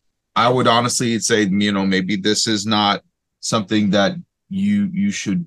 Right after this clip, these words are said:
really focus your time on. Because I think, honestly, people who want to do music,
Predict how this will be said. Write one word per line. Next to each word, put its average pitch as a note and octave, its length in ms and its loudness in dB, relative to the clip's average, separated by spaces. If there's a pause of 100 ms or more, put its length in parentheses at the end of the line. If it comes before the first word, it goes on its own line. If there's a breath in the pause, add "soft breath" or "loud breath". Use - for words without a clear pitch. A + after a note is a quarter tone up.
really F#2+ 240 -2
focus F#2+ 400 -6
your F#2 80 -4
time C3+ 320 0
on. F2+ 100 -2 (380)
Because G#2+ 360 0
I A2+ 120 2
think, A#2 380 -4
honestly, A#2+ 400 0
people B2+ 300 -2
who A#2+ 180 0
want G#2 360 0
to A2 240 0
do G2+ 340 0
music, G2 640 0